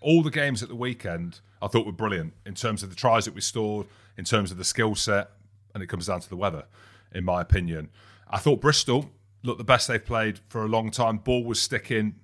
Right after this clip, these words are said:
They were getting yards in the outside channels. When you look at it, if they were both at the top of their game, probably well matched.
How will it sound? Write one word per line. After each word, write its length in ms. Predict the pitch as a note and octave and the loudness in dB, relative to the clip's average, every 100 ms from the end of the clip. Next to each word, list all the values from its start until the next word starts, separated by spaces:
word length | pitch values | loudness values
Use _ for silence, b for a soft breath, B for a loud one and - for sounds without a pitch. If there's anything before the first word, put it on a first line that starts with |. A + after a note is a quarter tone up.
| - | -8
They 80 | |
were 80 | G#2+ | -4
getting 460 | A2+ G#2+ A2 G#2+ A2+ | -2 -2 -2 -6 -4
yards 360 | A2 A2 A2 A2+ | 2 4 4 0
in 80 | G#2+ | -4
the 60 | |
outside 380 | G#2+ G2+ - G2 | -4 -4 -6 -6
channels. 560 | - A2+ G#2+ G#2 G2+ - b b b | 0 0 0 -2 -6 -10 b b b
When 140 | C#3 | 4
you 80 | C#3+ | 6
look 240 | E3+ F3 | 4 2
at 60 | B2 | -2
it, 100 | A2 | -4
if 220 | A#2+ - | -8 -10
they 480 | - B2+ B2 A#2 A2+ - _ - | -4 -2 -2 -4 -6 -10 _ -2
were 120 | C3 | -2
both 600 | F#2+ C#3+ C#3+ C3+ - - - | 4 6 6 2 -4 -18 -18
at 80 | A2 | -14
the 80 | A#2+ | -6
top 260 | D3+ A#2+ | -4 -4
of 40 | B2+ | -4
their 140 | A#2 | -4
game, 380 | G#2+ A#2 G2+ E2+ | -2 -2 0 -2
probably 440 | E3 D#3+ D3+ C3+ B2+ | -6 -6 -6 -4 -2
well 340 | A#2 B2+ A#2 | 2 2 2
matched. 560 | A2 F#2+ F2 - - | -2 -4 -6 -8 -8